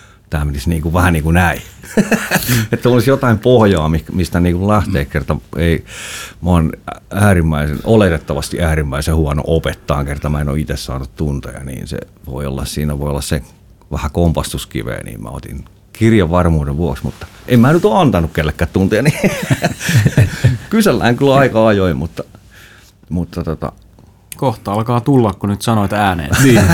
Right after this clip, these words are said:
Speaker 3: puhelin rupeaa soimaan.
Speaker 1: <laughs> Tostakin on muuten aika legendaarinen Juhani Malmberg, kun se oli varmaan kuus, kuudentoista vanha, niin soitti mulle, että voisiko mä antaa sille tunteja. No, voi mä yrittää, ja sitten nuori mies tuli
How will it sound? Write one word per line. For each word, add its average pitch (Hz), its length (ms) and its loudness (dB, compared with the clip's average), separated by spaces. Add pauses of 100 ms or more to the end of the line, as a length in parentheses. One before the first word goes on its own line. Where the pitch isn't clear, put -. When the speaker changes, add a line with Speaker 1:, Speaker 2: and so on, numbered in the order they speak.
(260)
Speaker 3:
puhelin 107 300 6
rupeaa 95 280 6
soimaan. 85 500 4
Speaker 1:
<laughs> 135 100 2 (220)
Tostakin 120 420 2
on 123 80 4
muuten 123 220 4
aika 127 180 2
legendaarinen 95 680 2 (340)
Juhani 123 340 4
Malmberg, 98 540 4
kun 71 100 -2
se - 120 -2
oli 95 300 2
varmaan 95 380 0
kuus, 98 360 0
kuudentoista 85 680 0
vanha, 69 280 -4
niin 76 140 -4
soitti 82 360 -2
mulle, 65 300 -4
että - 240 -10 (380)
voisiko 78 300 -4
mä 82 200 0
antaa 85 240 0
sille 62 240 -8
tunteja. 65 460 -10 (100)
No, 180 280 -2 (220)
voi 90 200 0
mä 104 140 2
yrittää, 143 520 0
ja 123 80 0 (1160)
sitten 135 280 0
nuori 135 260 2
mies 113 240 0
tuli 110 300 0